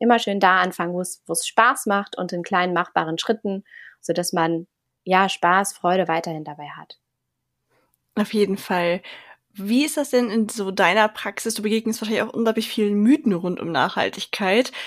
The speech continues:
Speaker 2: Was ist denn irgendwas, was du echt gar nicht mehr hören kannst und mit dem du gerne mal aufräumen würdest?
Speaker 1: Ah, spannende Frage. Ich glaub, du hast es vorhin schon ganz schön gesagt, so dieses Nachhaltigkeit leben ist anstrengend.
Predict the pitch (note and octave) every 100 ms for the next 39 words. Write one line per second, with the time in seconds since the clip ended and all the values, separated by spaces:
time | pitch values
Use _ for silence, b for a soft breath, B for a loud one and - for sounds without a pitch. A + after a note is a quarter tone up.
0 | B - A3+ C4+ B3+ A3+ A#3 A#3 A3+ A3
1 | - A3 - - F3 A3+ A#3 G#3 A3 G#3+
2 | A3+ A3+ A3 A3 - G#3 G#3 G3 G3 G3+
3 | G3 G3+ - - F2+ E3+ - G3+ G#3 -
4 | - _ _ _ - _ _ _ _ _
5 | - - _ _ _ _ _ _ _ _
6 | _ _ _ _ _ - G#3+ G#3 - -
7 | A3 B3 A3 - G#3+ A3 G3+ - A#3 -
8 | A3 A3 G#3+ - A#3 B3+ B3+ A#3 A3 G#3
9 | G#3 G#3 - - A3 A#3+ B3 G#3 F#3 F3+
10 | G#3+ C4 A3 G#3 G3+ - G#3 G3+ G#3 G#3+
11 | G3+ - G#3 G3+ F#3+ F#3+ F3+ - - F3+
12 | A#3+ - C4+ C4+ D#4+ - -